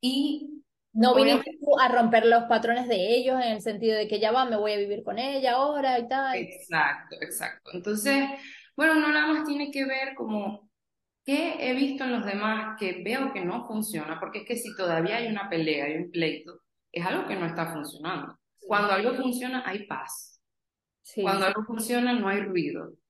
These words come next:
Speaker 1: Cua-, o sea, puede haber ruido, pero el ruido se calla, ¿no? En momentos.
Speaker 2: Sí, sí,
Speaker 1: Pero
Speaker 2: sí.
Speaker 1: si siempre hay ruido, ahí hay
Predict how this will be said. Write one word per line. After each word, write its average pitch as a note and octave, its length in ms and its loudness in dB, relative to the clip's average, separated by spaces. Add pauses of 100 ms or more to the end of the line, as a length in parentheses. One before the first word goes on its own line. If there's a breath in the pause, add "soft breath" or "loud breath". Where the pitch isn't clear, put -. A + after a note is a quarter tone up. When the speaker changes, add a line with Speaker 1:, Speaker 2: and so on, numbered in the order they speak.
(340)
Speaker 1:
Cua-, - 280 0
o F#3+ 40 -2
sea, G3 540 2
puede F3 160 2
haber F3 260 2
ruido, E3+ 340 0
pero E3+ 260 0
el E3 120 -2
ruido F3+ 240 -2
se F#3 160 -8
calla, C#3+ 400 -2
¿no? G3+ 240 -4
En E3+ 120 -2
momentos. D#3+ 520 -2
Speaker 2:
Sí, - 180 -16
sí, - 260 -20
Speaker 1:
Pero A3+ 160 4
Speaker 2:
sí. A3+ 140 2
Speaker 1:
si G#3+ 180 0
siempre D4 340 2
hay A3+ 140 -2
ruido, F3+ 520 0 (140)
ahí E3 360 0
hay D3 320 -4